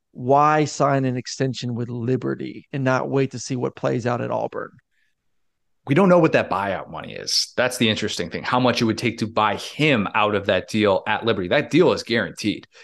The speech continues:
Speaker 2: It's fully
Speaker 1: Well, I'm
Speaker 2: guaranteed,
Speaker 1: saying, like,
Speaker 2: eight
Speaker 1: for
Speaker 2: years, forty
Speaker 1: him,
Speaker 2: million.
Speaker 1: like, if you
Speaker 2: Yeah.
Speaker 1: knew, if,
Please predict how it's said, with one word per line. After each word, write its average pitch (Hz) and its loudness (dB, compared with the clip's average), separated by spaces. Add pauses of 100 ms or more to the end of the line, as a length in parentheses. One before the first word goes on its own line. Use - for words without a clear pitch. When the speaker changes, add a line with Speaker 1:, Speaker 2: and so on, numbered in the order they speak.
Speaker 2:
It's - 0
fully 147 4
Speaker 1:
Well, 120 4
I'm 107 4
Speaker 2:
guaranteed, 226 4
Speaker 1:
saying, 247 4
like, 226 4
Speaker 2:
eight - -8
Speaker 1:
for 214 4
Speaker 2:
years, 156 0
forty 214 4
Speaker 1:
him, 190 4
Speaker 2:
million. - 2
Speaker 1:
like, 151 4
if 160 0
you 196 2
Speaker 2:
Yeah. 220 2
Speaker 1:
knew, 214 2
if, 175 0